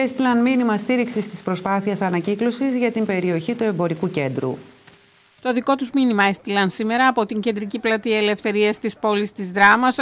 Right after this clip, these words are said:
Speaker 2: τόσο ο Δήμαρχος Δράμας, όσο και ο υπεύθυνος της ανακύκλωσης Δημοτικός Σύμβουλος Δημήτρης Σιδρόπουλος, με τον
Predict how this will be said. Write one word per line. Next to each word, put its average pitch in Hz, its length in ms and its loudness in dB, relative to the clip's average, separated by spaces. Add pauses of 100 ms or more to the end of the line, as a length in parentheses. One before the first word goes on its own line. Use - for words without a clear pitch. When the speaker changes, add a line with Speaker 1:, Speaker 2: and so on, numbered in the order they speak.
(140)
Speaker 2:
τόσο 214 320 0
ο 247 120 2
Δήμαρχος 220 540 -2
Δράμας, 190 520 4
όσο 214 200 -2
και 202 140 -4
ο 190 40 0
υπεύθυνος 226 600 -2
της - 180 -10
ανακύκλωσης 202 640 -2
Δημοτικός 196 540 -4
Σύμβουλος 196 420 -2
Δημήτρης 196 420 -4
Σιδρόπουλος, 196 600 2 (460)
με 240 300 2
τον 208 320 0